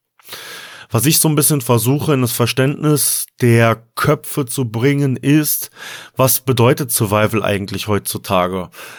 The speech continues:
Ja, ist es klar, wir können uns beim Wandern verirren und dann ist es gut, wenn wir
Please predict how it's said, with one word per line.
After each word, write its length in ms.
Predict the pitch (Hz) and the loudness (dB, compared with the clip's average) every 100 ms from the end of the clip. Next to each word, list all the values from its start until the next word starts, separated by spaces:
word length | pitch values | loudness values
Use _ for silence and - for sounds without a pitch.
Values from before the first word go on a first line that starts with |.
| - | -8
Ja, 200 | 95 135 | -2 0
ist 240 | 135 - | 0 -2
es 320 | 139 - - - _ | -2 -2 -2 -6 _
klar, 380 | - 143 156 151 | 0 2 4 4
wir 80 | 120 | 2
können 240 | 127 135 | 2 2
uns 160 | 139 123 | 2 0
beim 240 | 117 110 | 0 2
Wandern 360 | 110 131 139 131 | 2 2 4 2
verirren 680 | - 113 - 151 151 160 156 - - - | 2 0 2 2 2 0 -2 -6 -20 -6
und 160 | 120 123 | -2 2
dann 140 | 123 | 2
ist 200 | 135 135 | 2 0
es 220 | 139 - | 0 -4
gut, 420 | - 135 170 - | -2 2 2 2
wenn 260 | 127 127 117 | 0 0 0
wir 380 | 131 131 127 | 2 6 6